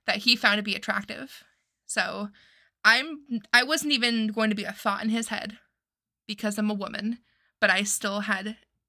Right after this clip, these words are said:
debilitating nightmares. Um,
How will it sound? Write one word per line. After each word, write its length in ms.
debilitating 720
nightmares. 680
Um, 460